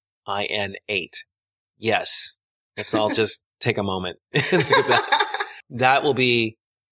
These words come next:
Speaker 1: later in the month. That'll be performing at Boogie Zone. Then I'm gonna dive headlong into a small movie short that I have. It's gonna be a movie and a book.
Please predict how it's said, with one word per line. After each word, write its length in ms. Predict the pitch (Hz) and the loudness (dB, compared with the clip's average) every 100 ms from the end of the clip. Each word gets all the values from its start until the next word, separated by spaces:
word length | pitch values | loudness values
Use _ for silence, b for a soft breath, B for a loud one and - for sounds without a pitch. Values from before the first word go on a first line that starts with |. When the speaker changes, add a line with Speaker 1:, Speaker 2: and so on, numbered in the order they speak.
| _ | _
Speaker 1:
later 480 | 123 117 120 120 120 | 0 4 4 4 4
in 140 | 113 | 2
the 80 | 110 | -2
month. 440 | 107 110 110 101 98 - - | -4 -2 -2 -4 -8 -18 -6
That'll 180 | 110 107 | -4 -4
be 120 | 110 | -6
performing 580 | 110 - 113 104 101 101 _ - | -6 -6 -4 -2 -4 -8 _ -2
at 220 | 113 - | -2 0
Boogie 200 | 113 113 | -2 0
Zone. 260 | 101 90 90 - | -2 -4 -6 -4
Then 440 | 120 123 127 127 - _ _ _ - | 2 2 2 0 -6 _ _ _ -6
I'm 340 | 110 110 107 101 | -4 -2 -4 -4
gonna 220 | 120 113 | -2 0
dive 500 | 107 - 110 107 107 - | -2 -2 0 2 0 -2
headlong 640 | 113 113 110 107 104 104 - | -4 -4 -2 0 0 -2 -8
into 760 | - 110 107 - 107 107 101 90 _ _ - | -8 -6 -4 -4 -2 -2 -2 -6 _ _ -2
a 80 | |
small 340 | - - 117 107 | 0 2 0 -2
movie 300 | 107 110 110 | -4 -4 -2
short 420 | - 107 101 82 _ - | -2 -2 -2 -6 _ -12
that 140 | 110 | -6
I 80 | 101 | -6
have. 240 | 98 98 98 | -4 -4 -4
It's 140 | 110 | 0
gonna 120 | 147 | 0
be 80 | 143 | 2
a 40 | 139 | 2
movie 420 | 131 143 147 156 | 2 0 0 -2
and 140 | 123 | -2
a 40 | 117 | -4
book. 420 | - 120 110 | -4 -2 0